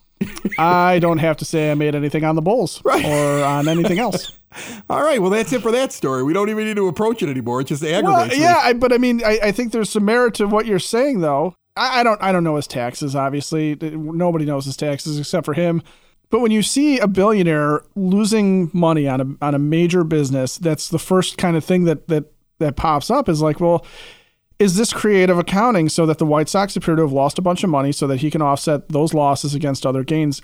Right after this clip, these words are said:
Speaker 1: elsewhere? It's infuriating, though, if that's the case. Okay, so if he's using the White Sox as a business write-off, then Jerry needs to sell the team, because who that should infuriate is Rob Manfred.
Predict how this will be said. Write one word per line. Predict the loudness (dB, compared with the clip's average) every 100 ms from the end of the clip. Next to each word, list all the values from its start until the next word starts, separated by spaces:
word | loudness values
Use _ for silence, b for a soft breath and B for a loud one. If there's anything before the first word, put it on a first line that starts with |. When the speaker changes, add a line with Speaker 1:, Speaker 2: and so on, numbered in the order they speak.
| -2
Speaker 1:
elsewhere? | -2 -2 -6 -12 -12 _ _ _ _ _ -4
It's | -2 0
infuriating, | -2 -4 -4 -2 0 2 2 2 2
though, | 2
if | 2
that's | 0 -2 -4
the | -4
case. | -2 -2 -2 -4
Okay, | -2 -2
so | 0
if | -2
he's | 0 0 0
using | 0 2 0 0 -2 -4 -4
the | 0
White | 0 0
Sox | 0 0 0
as | -2 -4
a |
business | -2 -2 -2 -2
write-off, | 0 0 0 -2 -2
then | -4
Jerry | -2 -2 -2
needs | -2
to | -4
sell | -4 -2
the | -2
team, | -4 -6 -6 -18 -8
because | 0 2 0 -4 b b _ _ -10 -2
who | 2
that | 2 2
should | 0
infuriate | 0 -2 -2 0 2 2 -2 -4 _ b b b b _
is | 2 2 2
Rob | 2 2 2
Manfred. | 2 0 -2 -10